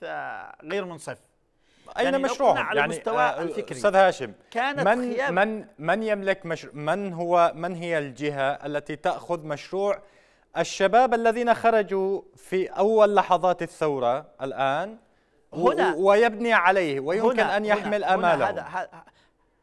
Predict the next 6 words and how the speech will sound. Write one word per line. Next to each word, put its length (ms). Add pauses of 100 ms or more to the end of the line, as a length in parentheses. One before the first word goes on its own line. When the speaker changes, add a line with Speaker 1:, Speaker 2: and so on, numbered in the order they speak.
(520)
Speaker 1:
هذا 320
هو 120
السؤال. 420 (720)
هذا 240
هو 60
السؤال. 420